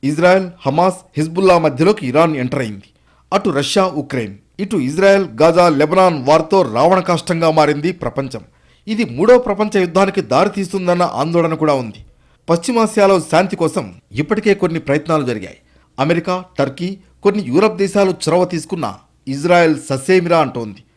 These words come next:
రెండేళ్లు దాటిన ఉక్రెయిన్ యుద్ధం కంటే ఏడాదిగా జరుగుతున్న ఇజ్రాయెల్, హమాస్, హెజ్బొల్లా ఘర్షణే ప్రపంచాన్ని ఎక్కువగా కలవరపెడుతోంది. ఇజ్రాయెల్, హమాస్కు పరిమితమైన యుద్ధం ఇప్పుడు లెబనాన్కు విస్తరించింది. త్వరలోనే యెమెన్కు విస్తరించొచ్చు.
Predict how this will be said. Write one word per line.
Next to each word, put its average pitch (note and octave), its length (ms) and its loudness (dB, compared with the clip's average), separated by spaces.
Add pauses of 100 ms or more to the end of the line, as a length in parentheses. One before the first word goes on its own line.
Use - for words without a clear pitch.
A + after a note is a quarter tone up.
(200)
రెండేళ్లు G3+ 440 0
దాటిన G#3 340 -2
ఉక్రెయిన్ F#3 460 0
యుద్ధం E3+ 260 -2
కంటే D3+ 400 -6 (320)
ఏడాదిగా F3+ 600 4
జరుగుతున్న E3 400 0
ఇజ్రాయెల్, D#3+ 640 2
హమాస్, F3 340 0 (180)
హెజ్బొల్లా E3+ 440 2
ఘర్షణే D3 460 -2 (340)
ప్రపంచాన్ని F3 580 -2 (100)
ఎక్కువగా E3+ 460 2
కలవరపెడుతోంది. C#3 880 -4 (400)
ఇజ్రాయెల్, E3 440 2 (160)
హమాస్కు F3+ 360 -2
పరిమితమైన E3 540 -2
యుద్ధం B2 320 -4 (340)
ఇప్పుడు E3+ 260 -2
లెబనాన్కు C#3+ 580 0
విస్తరించింది. B2+ 600 -6 (380)
త్వరలోనే F3+ 480 2
యెమెన్కు E3 500 -4
విస్తరించొచ్చు. C#3 680 -6